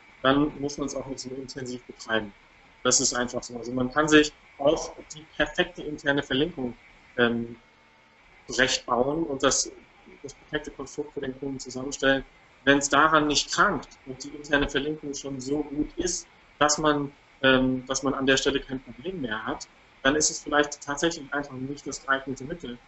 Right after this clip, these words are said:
um die Seite weiter zu optimieren. Das ist manchmal so. Dann muss man einfach auf ein anderes Pferd setzen und, ähm, hat vielleicht noch andere Möglichkeiten, auf der Seite zu optimieren, ob das jetzt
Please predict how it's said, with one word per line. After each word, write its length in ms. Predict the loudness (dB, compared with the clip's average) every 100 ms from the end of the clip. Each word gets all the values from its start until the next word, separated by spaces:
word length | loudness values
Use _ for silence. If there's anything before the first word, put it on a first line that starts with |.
| _ _
um 140 | -10
die 80 | -8
Seite 340 | 0 0 0 -4
weiter 240 | -4 -6
zu 160 | -14 -16
optimieren. 480 | -12 -8 -4 -6 -6 _ -20 -14
Das 180 | -12
ist 240 | -6 -6 -6
manchmal 380 | -12 -10 -14 -14
so. 80 | -16 -16 _
Dann 100 | -2
muss 160 | 0 0
man 280 | 0 -2 -2 -8 _ _
einfach 380 | 0 2 2 -2
auf 140 | -8 -4
ein 40 |
anderes 320 | 0 2 0
Pferd 240 | 0 0 4
setzen 440 | 2 2 -4 -8 -12 -20 -20 -6
und, 400 | -4 -4 -6 -2
ähm, 460 | 2 2 2 -2 -8 -10
hat 120 | -12
vielleicht 220 | -2 -2
noch 140 | -2 -4
andere 300 | -2 -2 -4
Möglichkeiten, 600 | -6 -12 -14 -8 -6 -6
auf 200 | -8 -8
der 100 | -2
Seite 280 | 0 -2 -4
zu 120 | -14
optimieren, 420 | -18 -10 -8 -8
ob 80 | -10
das 140 | -10 -6
jetzt 180 | -6